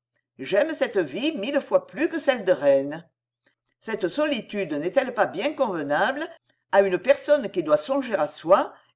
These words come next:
et qui est ou veut être chrétienne ? Enfin, ma chère bonne, il n'y a que vous que je préfère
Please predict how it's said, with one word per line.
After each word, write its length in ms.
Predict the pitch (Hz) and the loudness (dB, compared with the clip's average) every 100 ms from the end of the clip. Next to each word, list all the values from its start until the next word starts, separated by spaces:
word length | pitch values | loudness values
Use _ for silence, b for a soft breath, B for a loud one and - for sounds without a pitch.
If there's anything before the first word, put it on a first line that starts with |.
| - | -6
et 160 | 220 - | -6 -4
qui 260 | 196 165 | -2 4
est 300 | 202 339 - | 4 2 -6
ou 80 | 208 | -8
veut 320 | 165 156 277 - | -6 -2 -4 2
être 300 | 254 - 269 | 2 2 -2
chrétienne ? 760 | - 170 - 151 180 247 330 - _ _ _ _ _ _ _ _ - | -4 -4 -2 2 2 0 -8 -16 _ _ _ _ _ _ _ _ -8
Enfin, 400 | 233 202 202 285 | -8 -4 -4 -2
ma 140 | 320 | 0
chère 300 | - 220 208 | -2 -4 -6
bonne, 440 | 165 139 143 143 143 B B | -2 2 2 2 -8 B B
il 160 | 220 | -4
n'y 100 | 220 | 2
a 60 | 190 | 2
que 180 | - 302 | 2 -2
vous 280 | 247 240 | -2 -6
que 140 | 311 320 | -6 -6
je 120 | 208 | -6
préfère 640 | - 156 - 160 190 302 | -4 -6 -4 4 6 6